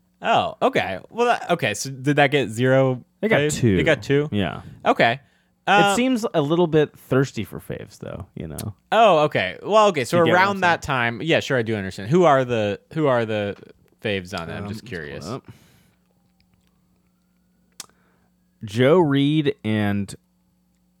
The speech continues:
Speaker 2: at Freakaholic sixty-eight I B S eighty-eight. Who's that?
Speaker 1: Oh, I think that's my friend Riley Tibbetts.
Speaker 2: Okay.
Speaker 1: Um,
Speaker 2: He
Speaker 1: okay.
Speaker 2: hates stingrays.
Speaker 1: Yeah, I think that's him.
Speaker 2: Hmm.
Speaker 1: Uh, so,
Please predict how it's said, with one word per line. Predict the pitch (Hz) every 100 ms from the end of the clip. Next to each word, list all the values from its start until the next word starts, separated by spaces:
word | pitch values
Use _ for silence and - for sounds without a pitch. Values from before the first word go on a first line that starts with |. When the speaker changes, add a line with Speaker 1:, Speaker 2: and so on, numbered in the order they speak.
| _ _ _ _ _ -
Speaker 2:
at | 104 117 139
Freakaholic | - - 127 127 120 - 113 107
sixty-eight | - 113 - 101 69 98 101 - _ -
I | 95
B | 95 92
S | 85 85 -
eighty-eight. | 78 78 62 50 53 _ - -
Who's | 98
that? | 82 71 - - _ _
Speaker 1:
Oh, | 131
I | 113
think | 135
that's | 139 135
my | 117
friend | 113 101
Riley | 90 92 90
Tibbetts. | - 90 104 - - _ _ -
Speaker 2:
Okay. | - 175 180 _ - - _ _ _
Speaker 1:
Um, | 131 135 139 135 131 127 127 -
Speaker 2:
He |
Speaker 1:
okay. | 190 123
Speaker 2:
hates | 135 -
stingrays. | 127 139 90 - _ _ _ _ _ _ _ _ _ _
Speaker 1:
Yeah, | - 117 104 76
I | 98
think | - 131
that's | 92
him. | - 76 - _
Speaker 2:
Hmm. | 120
Speaker 1:
Uh, | 127 123 117 - _ - - _
so, | - - - 180 165 156 156 156 156